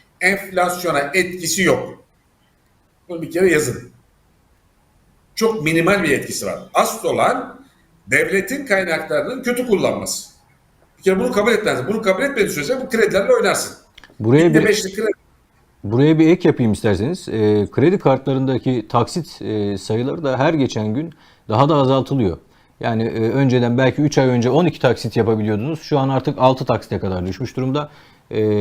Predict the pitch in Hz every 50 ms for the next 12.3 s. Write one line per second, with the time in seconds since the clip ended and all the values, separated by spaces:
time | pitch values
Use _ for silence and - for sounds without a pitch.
0 | 104 104 101 101 101 104 - 113 131 131 135 143 147 143 - 139 120 - - -
1 | 120 107 107 127 160 139 131 127 123 131 123 - 117 107 92 - 101 98 95 95
2 | 92 87 - 123 135 131 - 107 101 95 - 117 113 110 101 104 101 98 95 95
3 | 92 90 90 - - - - 92 90 90 85 - - 160 - - 107 - - 120
4 | - - 143 127 123 120 110 - - 101 95 87 85 - _ _ - - - _
5 | _ _ - - 101 98 101 101 107 123 131 123 120 131 143 160 180 165 151 147
6 | 151 147 143 160 151 139 139 135 - 156 143 - - 160 165 156 151 139 147 143
7 | 135 139 175 156 143 - 147 147 147 131 104 95 87 82 - _ _ _ _ _
8 | - _ _ _ _ _ _ _ _ _ _ _ _ _ _ _ - _ - -
9 | 160 180 170 - 233 277 277 196 - - 226 262 185 - - - 185 190 - 190
10 | 185 - - - - 190 208 233 247 - - - 208 226 208 202 196 175 139 120
11 | 120 120 117 - - 160 170 190 190 - 151 - - - 113 107 - 113 101 95
12 | - - 95 87 - -